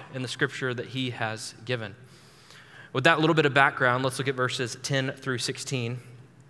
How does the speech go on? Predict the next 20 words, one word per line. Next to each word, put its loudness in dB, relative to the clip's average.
as -2
a -4
picture -2
of -4
those 4
that 0
are 2
to -8
be -2
rebuked, -2
those -2
who -2
are 2
teaching -4
false -2
error, 2
and -8
ultimately -8
point -8
to -6